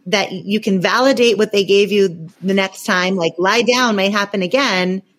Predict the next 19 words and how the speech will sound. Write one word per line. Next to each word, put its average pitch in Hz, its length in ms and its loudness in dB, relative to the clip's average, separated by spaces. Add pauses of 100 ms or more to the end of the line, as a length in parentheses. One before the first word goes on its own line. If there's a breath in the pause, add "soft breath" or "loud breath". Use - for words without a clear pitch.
(220)
And 190 220 0
then 220 240 2
you 190 220 2
might 180 280 -2
be 185 120 2
able 185 140 0
to 185 140 -6
build 170 280 0
off 160 280 -2
of 156 120 -8
something 156 480 -8
else, - 440 -4
like, 165 200 0
that - 240 -4
there's 175 220 0
this 165 160 -6
foundational 180 640 0
piece, 165 420 -2
that 156 280 -2